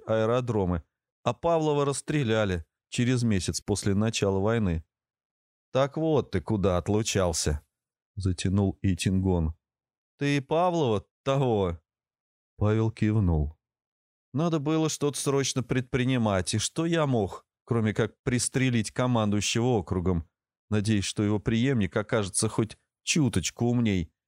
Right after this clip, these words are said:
ну хоть на вот столечко будет чтить долг перед страной?» «Да нет, Павлуша, я не спорю. Тогда в Минске успел насмотреться. Главное, из Москвы приказ отдан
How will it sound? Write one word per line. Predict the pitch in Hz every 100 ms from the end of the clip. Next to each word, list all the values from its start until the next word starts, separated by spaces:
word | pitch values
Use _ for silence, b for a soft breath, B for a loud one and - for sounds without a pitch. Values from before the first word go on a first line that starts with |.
| _ _ _ -
ну | 131
хоть | - 139 -
на | 135
вот | 143 143
столечко | - - 160 131 110 - 104
будет | 110 110 113
чтить | - - - 135 110
долг | 135 143 - -
перед | 107 127
страной?» | - - 135 139 95 80 73 _ _ _ _ _ _ _ _ _ _
«Да | 107 156
нет, | 196 202
Павлуша, | - 104 104 104 - 113
я | 156
не | 147 135
спорю. | - 123 98 85 80 -
Тогда | - 127 156
в | 135
Минске | 139 139 - 131
успел | 131 - 135 135
насмотреться. | 107 - 107 101 101 90 - 85 b b _ _
Главное, | 123 156 151 151
из | 147
Москвы | 143 151 139 - 170
приказ | 151 113 104 123 110 - -
отдан | 127 107 92 98 87